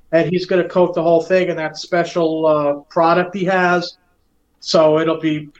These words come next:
it'll be preserved, yet still feel like there's nothing there. I sanded the sides. I know there's been a lot of talk about Fender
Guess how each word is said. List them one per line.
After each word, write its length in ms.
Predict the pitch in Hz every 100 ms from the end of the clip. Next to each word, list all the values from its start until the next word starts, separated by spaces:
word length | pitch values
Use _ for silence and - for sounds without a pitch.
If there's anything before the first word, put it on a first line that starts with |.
| - - _
it'll 160 | 165 160
be 120 | 151
preserved, 760 | 147 135 151 170 175 175 165 151
yet 260 | 127 - _
still 340 | - 175 165
feel 220 | 175 175
like 240 | 170 160 165
there's 180 | 156
nothing 300 | 160 156 156 147
there. 400 | 143 156 160 _ _ _ _ _ _ _ _ _
I 120 | 160 165
sanded 440 | 160 185 185 185
the 80 | 180
sides. 640 | - 214 190 165 160 - -
I 80 | 165
know 120 | 170
there's 200 | 175 170
been 140 | 185
a 60 | 170
lot 220 | 170 170
of 80 | 165
talk 340 | 180 170 160
about 360 | 165 165 156 -
Fender 640 | 185 180 180 175 165 165